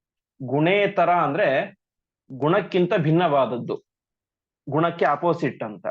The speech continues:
ಗುಣಕ್ಕೆ ಅಪೋಸಿಟ್ ಆಗಿದ್ದು ದೋಷ. ಹಾಗಾಗಿ ವಿಗತ ಗುಣೇತರ ಅಂತ ಹೇಳಿದ್ರೆ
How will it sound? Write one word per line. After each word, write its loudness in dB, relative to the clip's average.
ಗುಣಕ್ಕೆ 0
ಅಪೋಸಿಟ್ -2
ಆಗಿದ್ದು -2
ದೋಷ. 0
ಹಾಗಾಗಿ 2
ವಿಗತ 0
ಗುಣೇತರ 2
ಅಂತ -6
ಹೇಳಿದ್ರೆ -4